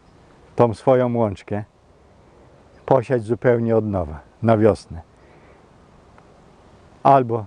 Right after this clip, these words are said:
raz na trzy lata ją odnowić zupełnie, czyli likwidujemy wszystko, doprowadzamy, tak jak przed pierwszym założeniem, trzy razy uprawa,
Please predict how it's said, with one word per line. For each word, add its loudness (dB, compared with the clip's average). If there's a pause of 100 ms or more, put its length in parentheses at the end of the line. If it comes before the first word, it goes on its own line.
(100)
raz 0
na -6
trzy -8
lata -4 (640)
ją 4
odnowić -2
zupełnie, 0
czyli -4
likwidujemy 2
wszystko, -6 (680)
doprowadzamy, 0 (260)
tak -2
jak -6
przed -8
pierwszym 0
założeniem, 0 (160)
trzy 0
razy 0
uprawa, -2